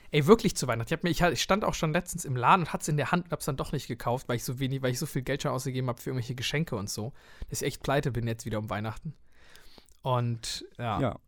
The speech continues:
Speaker 1: Aber vielleicht
Speaker 2: Ja, ey,
Speaker 1: hol
Speaker 2: macht,
Speaker 1: ich's mir
Speaker 2: also
Speaker 1: nach Weihnachten.
Speaker 2: Alan Wake ist mein Lieblings-Remedy-Spiel, war ja eigentlich auch schon so ein bisschen Vorzeigespiel,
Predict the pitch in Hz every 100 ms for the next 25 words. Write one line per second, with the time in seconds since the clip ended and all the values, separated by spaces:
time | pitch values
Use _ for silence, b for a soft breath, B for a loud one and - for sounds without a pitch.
0 | _ 123 123 - 139 143 156 143 160 151
1 | 135 120 135 131 113 104 101 156 147 143
2 | 139 113 - - - - - 113 117 120
3 | 120 120 135 - 110 107 - - 107 117
4 | 117 107 101 - 107 104 101 101 101 82
5 | - _ _ - 104 123 123 110 117 107
6 | 101 101 104 127 - 92 98 - - 104